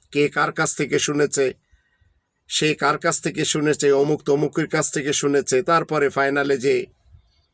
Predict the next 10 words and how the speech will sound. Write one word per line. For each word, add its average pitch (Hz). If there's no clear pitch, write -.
বলা 147
হয়, 135
"কলা 139
কলা 151
রসুল্লাহ", 131
আবার 135
সর্বশেষ 156
যে 165
বলা 151
হয়, 139